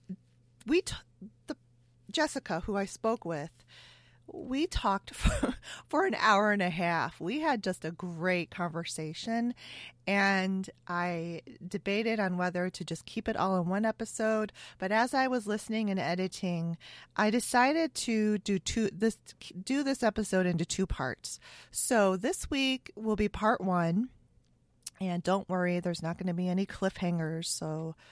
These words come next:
um, and then I think I will post it the following week, next week. Usually my main episodes are every other week. So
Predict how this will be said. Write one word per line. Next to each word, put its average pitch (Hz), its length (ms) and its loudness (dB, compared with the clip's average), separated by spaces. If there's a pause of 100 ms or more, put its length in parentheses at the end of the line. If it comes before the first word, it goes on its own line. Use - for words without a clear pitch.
(280)
um, 170 420 -2
and 190 180 0
then 180 180 4
I 180 120 2
think 226 340 0
I 254 180 4
will 202 300 4
post - 480 0
it 175 180 0
the 180 60 -6
following 185 800 2
week, 151 320 -6
next 175 400 -2
week. 143 300 -4 (320)
Usually 233 640 4
my 175 460 2
main 175 260 0
episodes 170 440 -2
are 156 100 0
every 165 260 -2
other 160 200 -2
week. 147 360 -6
So 165 560 0